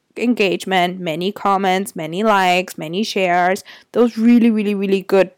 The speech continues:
content, um, pieces. If you only create to create to be consistent, you will never reach that, um, you will never get out of the mediocre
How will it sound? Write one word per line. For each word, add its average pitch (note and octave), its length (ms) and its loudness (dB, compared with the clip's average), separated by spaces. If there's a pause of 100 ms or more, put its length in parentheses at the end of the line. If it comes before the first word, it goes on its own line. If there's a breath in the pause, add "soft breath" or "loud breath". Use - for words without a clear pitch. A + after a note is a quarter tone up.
(200)
content, E3+ 840 0
um, D3+ 440 -6
pieces. - 720 0 (420 loud breath)
If B3 160 2
you C4+ 180 4
only D#4 600 4
create A3+ 520 4
to A3 100 -6
create G#3+ 580 2 (120)
to G#3 100 -6
be G3+ 160 -10
consistent, G#3 880 -2 (720)
you A#3 100 2
will A#3+ 180 6
never G3+ 480 4
reach G3+ 460 -6
that, F3+ 400 4 (460 soft breath)
um, F3+ 520 2 (680)
you A#3 340 -2
will C4 140 6
never B3+ 300 6
get A#3+ 280 0
out G3+ 260 4
of A3+ 220 0
the G#3 80 0
mediocre G3 1120 2